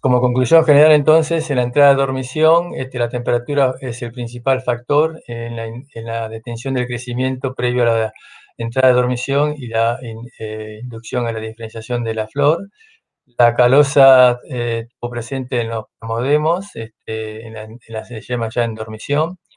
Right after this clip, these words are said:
No hay expresión del gen de la glucanasa, porque en esta etapa la actividad principal está dado por la glucan sintasa, y no hubo efecto, eh, del ácido gibberélico exógeno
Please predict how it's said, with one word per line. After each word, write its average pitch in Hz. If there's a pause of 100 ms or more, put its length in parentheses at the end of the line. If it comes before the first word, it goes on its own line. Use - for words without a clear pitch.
(500)
No 123
hay 147
expresión 135
del 120
gen 131
de 131
la 120
glucanasa, 123
porque 113
en 110
esta 117
etapa 117
la 110
actividad 113 (100)
principal -
está 113
dado 113
por 110
la 110
glucan 110
sintasa, 131 (600)
y 120
no 131
hubo 135
efecto, 139
eh, 117
del 113
ácido 123
gibberélico 120
exógeno 131